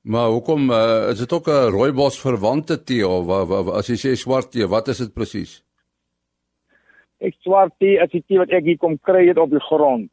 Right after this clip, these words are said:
Speaker 2: Hy, hy groei hier so by ons en hy, hy, hy vrek ook maar later van ouderdom. En dan, maar hy, hy gooi mos nou dan 'n saadjie af. Ek wil ook nie hê hy moet dood nie. Want, uh, dit is nou so, daar waar hy staan, daar maak ons ons lande maak,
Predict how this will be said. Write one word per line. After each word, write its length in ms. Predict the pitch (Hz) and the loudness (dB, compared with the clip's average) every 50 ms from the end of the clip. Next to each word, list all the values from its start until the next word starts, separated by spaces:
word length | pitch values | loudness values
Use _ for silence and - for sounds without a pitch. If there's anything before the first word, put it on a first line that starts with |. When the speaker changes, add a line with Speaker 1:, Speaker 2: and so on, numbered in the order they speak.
| _ | _
Speaker 2:
Hy, 440 | 107 95 110 131 147 151 147 135 - _ _ _ _ _ _ _ _ _ _ _ _ _ _ _ _ _ | -2 0 2 2 4 2 2 0 -2 _ _ _ _ _ _ _ _ _ _ _ _ _ _ _ _ _
hy 140 | - 127 147 | -2 -2 -2
groei 340 | 139 - - 185 208 214 196 | -2 -2 0 2 2 2 2
hier 100 | 180 156 | 2 2
so 140 | - 208 185 | 2 2 2
by 100 | 175 180 | 4 4
ons 400 | 170 185 196 202 202 196 - 175 | 4 4 4 2 2 0 -2 0
en 200 | 143 147 143 139 | 0 0 2 2
hy, 160 | 135 135 127 | 2 2 2
hy, 320 | 123 123 120 123 131 135 | 2 2 2 2 2 2
hy 60 | 165 | 0
vrek 260 | - - - 226 233 226 | -2 0 0 2 2 2
ook 100 | 220 233 | 2 2
maar 120 | 226 202 | 2 4
later 320 | 185 170 170 185 180 190 | 4 4 4 2 2 2
van 120 | 147 185 - | 0 0 2
ouderdom. 600 | 175 185 - 202 165 151 180 180 190 202 247 - _ _ _ _ _ _ | 2 2 2 2 2 2 2 2 2 0 -4 -10 _ _ _ _ _ _
En 60 | 131 | -6
dan, 120 | 131 131 139 | -4 -2 0
maar 160 | 135 131 135 | 0 2 2
hy, 60 | 135 | 2
hy 100 | 117 135 - - | 0 0 0 0
gooi 120 | 190 190 190 | 0 0 0
mos 100 | 175 170 | 0 0
nou 100 | 175 160 | 0 2
dan 260 | 160 156 160 151 151 | 2 2 2 2 0
'n 60 | 139 - | -2 0
saadjie 400 | - 170 175 180 180 - 185 - | 2 2 2 2 0 -2 -2 0
af. 260 | - 202 208 196 - | 2 2 2 0 0
Ek 140 | - 135 131 | -4 -4 -2
wil 160 | 123 139 160 | 0 0 0
ook 80 | 180 - | 2 2
nie 100 | 175 143 | 2 2
hê 120 | 139 165 | 4 2
hy 60 | 170 147 | 2 2
moet 200 | 131 123 104 - | 0 -2 -2 -2
dood 220 | 117 120 131 - - | -2 -2 -2 -2 -2
nie. 160 | - 330 - - _ _ _ _ _ _ _ _ _ _ _ _ _ _ _ _ _ _ _ | -4 -6 -6 -6 _ _ _ _ _ _ _ _ _ _ _ _ _ _ _ _ _ _ _
Want, 360 | 117 117 113 110 110 - - | -2 -2 0 -2 -2 -2 -2
uh, 380 | 113 113 113 110 107 107 104 104 104 - _ _ _ _ _ _ | 0 2 2 2 2 2 0 -2 -6 -12 _ _ _ _ _ _
dit 140 | 120 113 - | -6 -4 -2
is 160 | 147 131 - | -2 -4 -2
nou 140 | 143 127 120 | -2 -2 -2
so, 200 | - - 165 147 | 0 0 0 0
daar 220 | 120 110 110 117 | 2 2 0 2
waar 160 | 117 117 104 117 | 2 2 2 0
hy 80 | 139 | 0
staan, 480 | - - - 165 156 160 165 165 170 - _ _ _ _ _ _ _ - | -2 -2 0 2 2 2 0 -2 -4 -8 _ _ _ _ _ _ _ -4
daar 160 | 107 107 117 | -2 -2 0
maak 240 | 110 110 117 135 - | 2 2 0 0 0
ons 140 | 151 147 143 | -2 -2 -2
ons 340 | 143 131 123 123 127 113 | -4 -4 -4 -4 -4 -2
lande 300 | 107 107 120 147 165 165 | 0 0 0 2 2 0
maak, 360 | 160 151 143 139 143 156 147 | 0 0 2 2 4 2 2